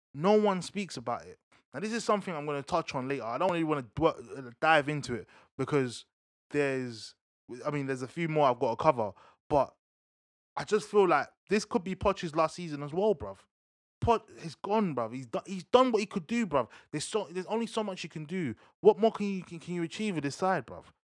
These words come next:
Do you understand what I'm saying? It's a, it's a bit, I think it's too much. It's run its course. For me, he should have left at the end of the season, bruv. Of last season. But hey, I'm no, I'm no,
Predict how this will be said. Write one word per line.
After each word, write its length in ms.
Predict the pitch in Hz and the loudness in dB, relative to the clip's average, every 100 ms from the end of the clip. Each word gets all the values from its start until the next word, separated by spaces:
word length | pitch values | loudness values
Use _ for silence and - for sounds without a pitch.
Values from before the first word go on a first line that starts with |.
| _ _ _ _ _ _ - | _ _ _ _ _ _ 0
Do 80 | |
you 20 | 151 | 0
understand 300 | 156 170 147 | 2 0 -2
what 80 | |
I'm 80 | 135 | -4
saying? 480 | 135 170 147 104 101 _ _ _ _ - | -4 -2 -2 -6 -14 _ _ _ _ -14
It's 160 | 151 - | -12 -12
a, 80 | - 143 | -14 -12
it's 200 | - 147 | -10 -8
a 40 | 147 | -4
bit, 220 | 190 - _ - | -4 -4 _ -6
I 140 | - | -6
think 240 | - 196 - _ _ _ | -4 -8 -8 _ _ _
it's 160 | 156 165 | -12 -8
too 200 | - 202 | -2 2
much. 260 | 180 120 - | 2 2 -2
It's 200 | 135 165 | -4 2
run 140 | 190 | 2
its 120 | 175 | 2
course. 220 | - 135 - - _ | -4 -6 -6 -18 _
For 100 | 175 | 2
me, 300 | 196 220 185 | 4 6 4
he 120 | 175 | 0
should 140 | 165 170 | 0 2
have 160 | 151 | 2
left 160 | 175 - | 2 0
at 80 | 139 | -4
the 100 | 131 | -6
end 120 | 160 | -4
of 40 | |
the 60 | 147 | -4
season, 460 | - 185 156 113 101 | -6 -10 -8 -10 -10
bruv. 100 | 92 _ _ _ _ _ - | -16 _ _ _ _ _ -14
Of 160 | 127 | -4
last 220 | 147 147 | -2 -2
season. 400 | 180 180 127 95 98 - | -4 -6 -6 -8 -6 4
But 260 | 127 120 _ - | 6 6 _ 0
hey, 300 | 151 127 104 | 2 4 2
I'm 200 | 131 151 | 2 6
no, 140 | 135 | 6
I'm 220 | 127 143 | 6 4
no, 340 | 143 135 131 | 4 4 2